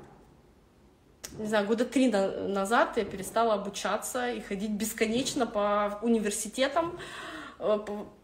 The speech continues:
получать все эти корочки. Но я хочу сказать, что время моего обучения было просто классным. Я обожаю учиться. Вот. Но сейчас я учусь сама у себя. И все.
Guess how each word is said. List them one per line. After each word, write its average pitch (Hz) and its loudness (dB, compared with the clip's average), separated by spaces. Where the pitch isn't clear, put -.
получать 208 2
все - -6
эти 214 -6
корочки. 262 2
Но 269 6
я 247 6
хочу 294 -2
сказать, 311 6
что - 2
время 226 4
моего 202 -2
обучения 247 -2
было 233 4
просто 208 2
классным. 180 -2
Я 202 2
обожаю 208 4
учиться. 208 -2
Вот. 208 4
Но 220 2
сейчас 320 4
я 220 4
учусь 294 0
сама 233 2
у 214 2
себя. 180 -2
И 220 -12
все. - -10